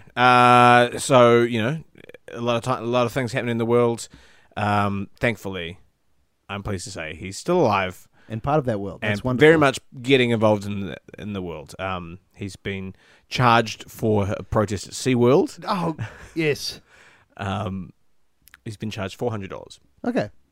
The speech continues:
Speaker 1: But he, w-, as we know, he likes to refuse to pay his fines
Speaker 2: And
Speaker 1: and
Speaker 2: go, is he
Speaker 1: prefers,
Speaker 2: going back to jail?
Speaker 1: prefers to go to jail. Well, it could come to that if he, <laughs> if he puts up paying his fines.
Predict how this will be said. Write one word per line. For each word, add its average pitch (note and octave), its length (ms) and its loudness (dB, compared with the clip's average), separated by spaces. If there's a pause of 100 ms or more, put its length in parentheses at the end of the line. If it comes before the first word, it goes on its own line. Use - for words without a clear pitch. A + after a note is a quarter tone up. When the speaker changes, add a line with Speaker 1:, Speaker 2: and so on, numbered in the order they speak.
(180)
Speaker 1:
But G2+ 120 -8
he, G2+ 260 -8
w-, A#2 420 -8
as A#2 140 -2
we A2+ 100 -2
know, A#2+ 160 0
he G#2 100 -2
likes G2+ 200 -8
to - 60 -10
refuse G2+ 340 -6
to F#2+ 100 -12
pay F2+ 240 -8
his F#2+ 120 -14
fines D#2 400 -14
Speaker 2:
And A#2+ 140 -6
Speaker 1:
and B2+ 100 -6
Speaker 2:
go, C3 80 0
is B2 80 -4
he D3+ 60 0
Speaker 1:
prefers, F#3 140 4
Speaker 2:
going E4+ 140 6
back A#3+ 160 4
to F3+ 80 -2
jail? G#3 340 8
Speaker 1:
prefers G#2 420 -6
to G#2 100 -12
go F#2+ 80 -6
to F#2 80 -10
jail. E2 280 -10
Well, A2 300 -4
it G#2+ 80 -12
could A#2+ 160 -4
come A#2 200 0
to G2 80 -6
that E2+ 220 -10
if - 120 -10
he, B2 60 -2
<laughs> - 240 -6
if F3+ 120 -4
he G3+ 80 4
puts - 240 -2
up D3+ 160 4
paying C3+ 240 4
his A#2+ 160 -2
fines. G2+ 360 -2